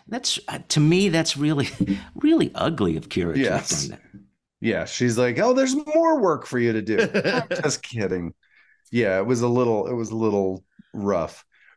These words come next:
Speaker 2: What I noticed at the end, he's slurring his speech a lot.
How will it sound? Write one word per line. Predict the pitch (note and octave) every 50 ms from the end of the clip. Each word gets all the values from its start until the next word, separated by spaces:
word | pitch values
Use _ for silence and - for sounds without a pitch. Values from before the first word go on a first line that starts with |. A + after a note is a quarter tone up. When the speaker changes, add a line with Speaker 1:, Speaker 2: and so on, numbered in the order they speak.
| _ -
Speaker 2:
What | B2+ D#3+ E3
I | F3 G3 F#3+ B3+ D#4+
noticed | C#4+ F3 C3+ B2 A#2+ B2 B2 A#2+ - -
at | - C3 B2 -
the | B2+ B2 B2+ C3
end, | C3+ D#3+ G3+ A3 D3+ F#2+ F#2+ F2+
he's | F2+ - D#3+ - - -
slurring | - - D3+ F3 G#3+ A#3+ B3 B3 A#3
his | A3+ -
speech | - - F3 F#3+ E3 -
a | C3
lot. | A2+ A2 A2+ A#2+ A#2 E2+ -